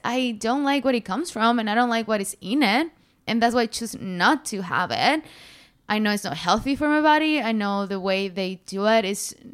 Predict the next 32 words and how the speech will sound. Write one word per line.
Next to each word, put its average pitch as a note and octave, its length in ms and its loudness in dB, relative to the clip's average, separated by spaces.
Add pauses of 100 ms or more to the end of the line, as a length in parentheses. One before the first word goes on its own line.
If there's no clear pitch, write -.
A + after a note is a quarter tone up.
(120)
not G#3+ 400 -2
good A3 320 0
for B3+ 180 0
the G3+ 140 0
animals B3+ 540 4
either. C#4+ 320 4
And G#3 420 0 (400)
it's - 320 -4
definitely A#3 380 -2
not A#3 160 0
good G#3 120 -2
for A3 120 -2
our G3 80 2
environment. F3 580 0
So G3+ 400 2
it A3 120 -2
has G#3 200 0
definitely A3+ 320 0
shifted G#3 420 -6
in G3 380 -8 (460)
from G#3 240 -6
a F#3+ 40 -6
selfish G3 520 -4
point B3 240 0
that G3+ 120 -2
I F#3 120 -4
don't F3+ 80 -8
wanna F#3 200 -6
eat F3+ 140 -8
that F3+ 180 -4
way F3 220 -4
because, F3 560 -8